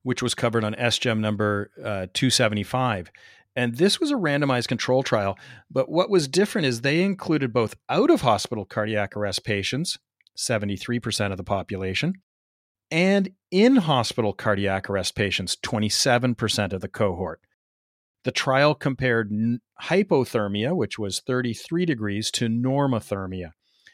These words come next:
And in that trial, there was a statistical significant improvement for their primary outcome of neurologically intact survival.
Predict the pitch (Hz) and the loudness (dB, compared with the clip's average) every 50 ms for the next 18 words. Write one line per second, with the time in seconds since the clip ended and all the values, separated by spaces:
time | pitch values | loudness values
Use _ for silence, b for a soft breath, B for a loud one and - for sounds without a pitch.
0 | b b 143 147 160 156 151 160 185 214 - - - - 123 127 143 147 - 214 | b b -2 0 0 0 0 0 0 0 -2 -2 -2 0 0 0 0 2 2 2
1 | 233 220 214 240 226 233 269 294 302 320 277 - - - 196 156 - - 147 120 | 2 2 0 0 2 4 4 4 4 4 2 2 2 2 0 0 0 0 0 0
2 | - - 127 - - 117 104 - - - 123 110 104 113 117 120 - 147 147 160 | 0 -2 -4 -4 -4 -4 -2 -2 -2 -2 -4 -4 -2 -2 -2 -2 -2 -2 -2 0
3 | 175 185 185 190 - 117 107 98 104 117 - B B B B B B B B _ | 0 0 0 0 0 0 0 0 0 -4 -6 B B B B B B B B _
4 | - - - 123 127 139 151 175 196 190 - - - 123 113 117 131 135 147 160 | -12 -4 -2 0 2 2 4 2 2 0 -4 -6 -6 -4 -2 -2 -2 0 0 -2
5 | 170 - - 120 107 107 - - - 131 131 131 113 104 107 107 110 110 117 123 | -2 -2 -2 -2 -2 -2 -4 -4 -6 -4 -2 -2 -2 -2 -2 -2 0 0 0 0
6 | 123 120 107 98 104 104 120 113 - - 131 135 160 - - 139 139 156 160 - | 0 0 0 -2 -2 -4 -6 -6 -4 -2 -2 -2 -2 -4 -4 -6 -6 -6 -6 -8
7 | - - 98 95 107 - - - - - 156 143 143 160 180 208 220 175 135 104 | -8 -6 -6 -6 -6 -6 -6 -4 -2 -2 -2 -2 -2 0 0 0 2 2 0 0
8 | 90 | 0